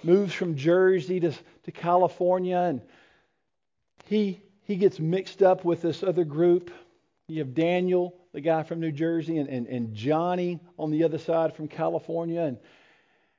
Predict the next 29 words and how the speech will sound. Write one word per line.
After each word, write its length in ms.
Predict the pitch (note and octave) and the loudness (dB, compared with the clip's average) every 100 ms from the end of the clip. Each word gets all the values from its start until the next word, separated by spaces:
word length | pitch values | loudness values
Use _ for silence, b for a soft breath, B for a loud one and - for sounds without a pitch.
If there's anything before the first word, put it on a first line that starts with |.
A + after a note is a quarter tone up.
| _ - | _ -10
and 100 | A3+ | 0
Daniel 300 | E4 D#4 G3 | 2 6 6
doesn't 220 | F3+ E3 | 6 4
really 140 | E3+ | 0
do 100 | D#3+ | 2
himself 400 | E3+ D#3 F3 D3+ | 2 2 2 2
any 200 | D#3 C3+ A#2 | 0 -4 -2
favors, 500 | F#3 F#3 D#3 D3+ D#3 | 4 4 4 0 0
but 140 | F#3 | 0
he 100 | G#3 | 2
gets 220 | G3 A3 | 2 0
himself 500 | G#3 F3+ F#3+ F3+ - | 0 4 6 6 4
into 160 | F3+ D#3 | -4 -4
a 60 | |
situation 600 | C#3 F#3 - D3+ D3+ D#3+ | 0 -2 2 4 4 2
where 140 | F3 D#3 | -2 0
he 80 | F3 | 2
gets 180 | D#3+ | 0
bullied 600 | C3+ C3+ E3+ F3 F3+ F#3+ | 0 0 2 6 6 6
and, 140 | C#3 G#2 b b b b - | 0 -8 b b b b -12
and, 480 | A#2+ B2 A#2+ A2 A#2 | -8 -6 -6 -6 -4
uh, 280 | G#2+ F#2+ A2 - _ | -4 -6 -12 -18 _
trained 580 | - - G3 G#3 A3 G#3 | -4 6 8 8 4 4
by 140 | F#3+ | 4
Mister 320 | G3 G3+ - F#3 | 4 2 0 -2
Miyagi 840 | F#3 F#3 F#3 G3 F#3 G#3 G#3 G3 | 2 4 6 6 4 2 2 2
and 300 | D3+ B2+ A#2 b b b b b b _ _ | 0 0 -6 b b b b b b _ _
ready 500 | - A#2+ F#3 G#3+ A3 | -4 6 10 10 6
to 460 | G3 - G3 F3 D#3+ | 0 2 2 2 -2